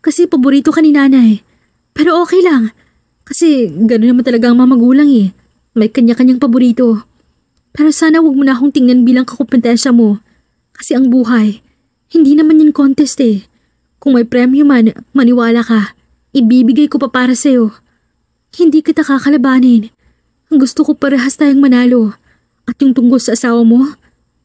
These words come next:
gusto ko lang naman na gawin niya ang lahat para sa'yo. Eh, hindi sa gusto ko kayong mahirapan. Gusto ko magpakalalaki siya para sa pamilya mo. Huwag mong akuin lahat, hmm?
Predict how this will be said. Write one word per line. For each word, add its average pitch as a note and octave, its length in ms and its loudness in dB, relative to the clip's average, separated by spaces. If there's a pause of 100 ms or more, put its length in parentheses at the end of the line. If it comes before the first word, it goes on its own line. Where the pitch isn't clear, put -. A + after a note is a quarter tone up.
(120)
gusto C#4+ 320 -2
ko F4 80 0
lang D#4+ 160 2
naman D4 160 0
na D4+ 80 0
gawin B3 240 0
niya A#3+ 80 2
ang B3 140 2
lahat A#3 180 -4
para B3+ 240 -2
sa'yo. B3 560 0 (480)
Eh, - 80 -4
hindi D4 240 2
sa - 80 -4
gusto C#4+ 320 -2
ko C#4+ 80 -2
kayong D4 160 0
mahirapan. A#3 640 0 (600)
Gusto A#3 340 -2
ko - 80 -2
magpakalalaki B3+ 800 -2
siya - 180 -4
para A#3+ 240 -4
sa - 160 -6
pamilya C#4+ 400 2
mo. B3 240 2 (640)
Huwag E4+ 80 -2
mong C#4+ 320 0
akuin D4+ 320 2
lahat, C#4+ 400 0
hmm? E4 400 2